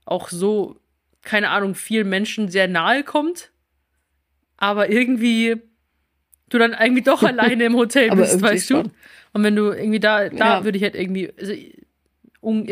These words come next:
Speaker 1: keine Ahnung, da hätte ich irgendwie jemanden gern an meiner Seite momentan. Das fühlt sich, also ich fühle das ein-, das ist das, was ich irgendwie spüre. Bin auch froh drüber, dass ich das fühle. Ähm,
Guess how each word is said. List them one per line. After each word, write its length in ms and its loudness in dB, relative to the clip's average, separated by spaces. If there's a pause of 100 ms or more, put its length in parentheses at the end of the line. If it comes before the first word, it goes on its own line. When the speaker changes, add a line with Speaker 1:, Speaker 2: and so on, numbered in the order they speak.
Speaker 1:
keine 240 -2
Ahnung, 200 -2
da 60 -6
hätte 160 -10
ich 60 -14
irgendwie 220 -4
jemanden 360 -4
gern 240 -2
an 140 -4
meiner 240 -2
Seite 340 -2
momentan. 540 -8
Das 100 -18
fühlt 180 -8
sich, 120 -8
also 140 -2
ich 120 -12
fühle 180 2
das 100 -8
ein-, 160 -4 (320)
das 120 -2
ist 100 -6
das, 120 -6
was 120 -8
ich 80 -8
irgendwie 240 -6
spüre. 520 -2 (240)
Bin 140 -2
auch 80 -2
froh 320 -2
drüber, 260 -2
dass 120 -4
ich 80 -12
das 160 -10
fühle. 400 -2 (380)
Ähm, 440 -2